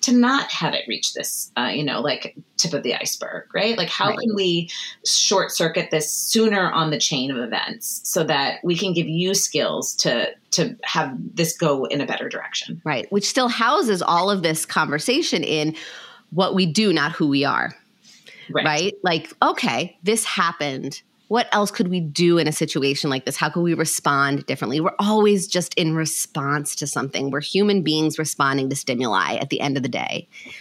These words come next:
Speaker 2: We do everything for a reason.
Speaker 1: Yeah.
Speaker 2: It may not be obvious to the other person what our reasons are because we have subjective experiences, but we are compelled to respond to things.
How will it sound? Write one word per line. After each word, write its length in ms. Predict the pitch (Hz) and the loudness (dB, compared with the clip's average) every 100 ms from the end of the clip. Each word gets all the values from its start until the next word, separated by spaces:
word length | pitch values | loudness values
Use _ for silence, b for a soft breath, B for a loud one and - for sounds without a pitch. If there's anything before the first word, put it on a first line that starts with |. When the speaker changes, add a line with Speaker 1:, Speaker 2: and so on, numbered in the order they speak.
| B B | B B
Speaker 2:
We 160 | 190 | 4
do 180 | 170 208 | 4 4
everything 460 | 180 170 175 170 156 | 4 2 2 0 0
for 180 | - 135 | -2 -4
a 60 | |
reason. 580 | - - - 67 87 180 _ B B | -4 -6 -6 -4 -6 -8 _ B B
Speaker 1:
Yeah. 140 | 151 | -2
Speaker 2:
It 40 | 185 | 2
may 180 | 185 180 | 2 2
not 200 | 170 165 | 0 0
be 120 | - | 0
obvious 360 | 160 151 147 | 0 0 -2
to 100 | - | 0
the 40 | 156 | 0
other 140 | 147 | 0
person 340 | 143 151 147 151 | 0 -2 -2 -2
what 100 | 143 | 0
our 100 | 131 | 0
reasons 340 | 139 143 143 | -2 -2 0
are 240 | - 185 165 | 2 2 0
because 220 | 151 143 | -4 -6
we 60 | 135 | -6
have 100 | - | -6
subjective 540 | 127 120 139 - 147 | -8 -4 -4 -4 -6
experiences, 760 | - - 180 185 151 147 135 139 | -6 -4 0 0 0 -2 -4 -2
but 300 | - 160 165 | -2 0 0
we 160 | 160 | 0
are 140 | - 151 | 0 0
compelled 540 | 156 143 160 165 160 | -4 -2 0 0 -2
to 280 | - 156 143 | 0 0 0
respond 920 | 151 - - - 151 156 156 147 - | -2 -4 -4 0 4 4 2 0 -4
to 120 | 151 | -6
things. 520 | - - - - - | -6 -6 -8 -8 -10